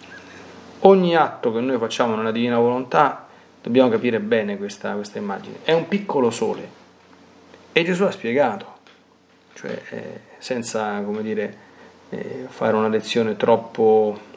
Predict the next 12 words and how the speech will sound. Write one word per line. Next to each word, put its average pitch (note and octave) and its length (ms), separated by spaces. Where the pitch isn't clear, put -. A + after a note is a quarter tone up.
tecnica A#2+ 680
a - 20
livello G#2+ 400
scientifico, G#2 760
quindi G2 400
più - 180
che - 180
altro G#2+ 640
utilizzando A2 600
come G2 180
sempre A2+ 400
fa G#2+ 320